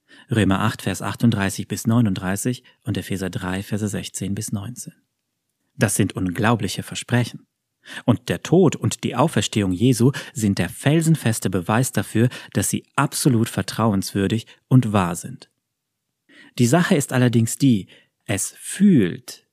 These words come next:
sich nicht immer wahr an. Mitten in unserem Alltag kann es sich manchmal so anfühlen, als würde es gar keinen wirklichen Unterschied machen, Jesus nachzufolgen. Wie können wir uns von diesem Gefühl losreißen? Wie können wir tatsächlich diese Verwandlung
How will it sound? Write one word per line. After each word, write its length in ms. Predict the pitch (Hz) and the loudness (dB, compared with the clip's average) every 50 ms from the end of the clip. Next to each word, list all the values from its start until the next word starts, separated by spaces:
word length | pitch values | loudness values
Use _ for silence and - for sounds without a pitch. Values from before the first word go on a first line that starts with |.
| _ _ _ | _ _ _
sich 280 | - 98 98 92 - | -6 -6 -6 -4 -4
nicht 240 | - 95 87 - - | -6 -6 -6 -8 -4
immer 340 | - 110 107 104 95 90 87 98 | 0 2 2 2 0 -2 -4 -2
wahr 260 | 95 90 87 87 - | -2 -2 -4 -4 -4
an. 340 | 120 120 104 90 98 - _ _ _ _ _ _ _ _ _ _ _ _ _ _ _ _ _ _ _ | -4 -4 -4 -6 -10 -16 _ _ _ _ _ _ _ _ _ _ _ _ _ _ _ _ _ _ _
Mitten 300 | 117 135 165 - - 104 | 4 4 6 6 2 2
in 120 | 98 95 | 2 2
unserem 320 | 95 98 98 110 95 95 98 | 2 2 0 2 2 0 2
Alltag 540 | - 113 131 127 - 107 95 107 - - - | 2 2 2 2 2 2 0 0 0 -4 -8
kann 160 | - 98 98 | -4 -4 -4
es 80 | 95 | -4
sich 160 | - 107 - - | -4 -8 -2 0
manchmal 360 | 104 104 101 - 113 104 95 | 0 0 2 2 2 2 2
so 220 | - - 131 143 | 2 2 2 4
anfühlen, 460 | 87 101 101 107 - - 123 120 117 | 4 2 0 0 2 2 4 4 4
als 180 | 101 104 - - | 2 -2 -2 0
würde 160 | 120 120 117 | 2 2 2
es 160 | 107 104 - | 2 -2 -2
gar 140 | - 110 101 | -2 -2 -2
keinen 320 | 101 - 110 104 104 98 95 | 2 2 2 4 4 2 2
wirklichen 360 | 107 101 - - - - 98 | 0 -2 -2 -2 -2 0 0
Unterschied 440 | 82 104 98 104 98 - - 90 107 | 0 0 0 -2 -2 -4 -4 2 2
machen, 280 | 120 135 - - 127 | 2 2 6 4 4
Jesus 380 | 101 92 92 87 - 87 - - | 4 4 -2 -6 -8 -10 -6 -4
nachzufolgen. 800 | 92 82 82 - - - - - - 87 82 82 - 120 120 _ _ _ _ _ _ _ _ _ _ _ _ _ _ _ _ _ _ _ _ _ _ _ _ _ _ _ _ | -4 -4 -4 -8 -12 -16 -16 -12 -12 -12 -12 -10 -12 -14 -16 _ _ _ _ _ _ _ _ _ _ _ _ _ _ _ _ _ _ _ _ _ _ _ _ _ _ _ _
Wie 140 | - 143 180 | -2 -2 0
können 320 | - - 202 196 185 165 | 4 4 6 6 6 6
wir 80 | 151 143 | 6 6
uns 140 | 139 139 - | 4 4 6
von 100 | 131 120 | 4 4
diesem 200 | 113 110 117 117 | 4 6 4 4
Gefühl 320 | 113 107 - - 110 101 | 4 2 0 0 0 2
losreißen? 800 | 95 92 85 - - - - - - - - - - - - _ _ _ _ _ _ _ - - - - | 2 -2 -4 -6 -10 -14 -14 -14 -16 -16 -16 -16 -18 -18 -20 _ _ _ _ _ _ _ -20 -20 -20 -4
Wie 140 | _ 139 180 | _ 0 0
können 280 | - - 202 196 180 156 | 4 6 6 8 8 8
wir 160 | 147 143 131 | 8 6 4
tatsächlich 640 | - - 117 - - 165 170 - - 131 120 - - | 4 2 -2 0 0 -2 -2 0 2 2 2 2 2
diese 240 | - 120 110 117 107 | 0 2 2 2 0
Verwandlung 560 | - 113 101 104 117 131 139 117 117 110 | 0 -2 0 4 6 6 6 6 6 2